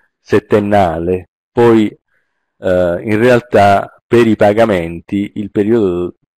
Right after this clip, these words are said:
di, eh, di riferimento è un po' più ampio, perché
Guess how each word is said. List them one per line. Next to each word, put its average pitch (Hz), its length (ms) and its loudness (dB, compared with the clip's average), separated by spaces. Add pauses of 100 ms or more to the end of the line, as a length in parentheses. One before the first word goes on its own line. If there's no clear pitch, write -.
(120)
di, 92 520 -6
eh, 85 560 -6
di 104 140 -2
riferimento 95 960 -4
è 117 100 -10
un 95 140 -6
po' 107 140 -4
più 101 240 -4
ampio, 87 540 0
perché 85 560 -6